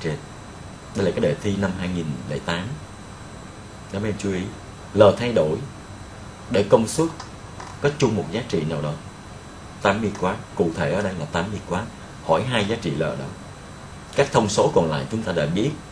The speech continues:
điện trở, độ điện dung và biểu thức điện áp cả mạch. Ta giải như sau. Trước tiên, từ công thức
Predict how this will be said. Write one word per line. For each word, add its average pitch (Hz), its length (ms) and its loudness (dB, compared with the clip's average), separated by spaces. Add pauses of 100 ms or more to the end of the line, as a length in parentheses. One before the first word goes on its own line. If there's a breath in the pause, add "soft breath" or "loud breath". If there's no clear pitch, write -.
(260)
điện 85 220 0
trở, 73 280 2 (640)
độ 82 200 6 (260)
điện 87 220 2
dung 107 160 4 (840)
và 92 360 8
biểu 85 200 2
thức 165 140 2 (220)
điện 71 200 0
áp 110 160 -2 (100)
cả - 120 2
mạch. 76 180 -2 (3000)
Ta 107 80 6
giải 87 300 6
như 107 80 0
sau. 87 260 0 (1040)
Trước 214 180 8
tiên, 120 380 10
từ 95 280 10 (100)
công 117 180 4
thức 185 200 0